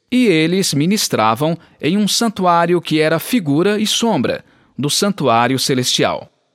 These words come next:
Jesus ministra no verdadeiro santuário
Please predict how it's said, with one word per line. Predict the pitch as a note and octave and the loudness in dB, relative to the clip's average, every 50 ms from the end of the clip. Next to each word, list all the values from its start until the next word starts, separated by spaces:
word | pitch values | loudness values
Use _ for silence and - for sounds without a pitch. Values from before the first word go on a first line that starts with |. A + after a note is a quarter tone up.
| _ _ _ _ _ _ _ _ _ _ _ _ _ _ _ _ _ _ _ - - | _ _ _ _ _ _ _ _ _ _ _ _ _ _ _ _ _ _ _ -10 -6
Jesus | B2 B2 G#3+ A3+ G#3 - - E3 G3 A3+ G#3+ - F3 | -4 0 2 2 2 2 0 0 0 0 0 0 0
ministra | F3 D#3 C3 C#3 E3+ G#3+ G#3+ - - - D3+ C#3 B2 | 0 0 0 0 0 0 0 -2 -2 -2 0 0 2
no | C3 C3 A#2 | 2 0 0
verdadeiro | A#2 D#3 F3 E3+ D3+ D#3 B2 A2 A2 C3+ D#3+ F3+ E3 D3 A#2+ | 0 0 0 0 0 0 0 0 2 2 2 2 0 0 -2
santuário | - - D3 D3 - G3+ C#3+ A#2 A2+ A#2+ C3 D#3+ F3+ | -2 -2 -2 -2 -2 0 2 2 4 2 2 0 -2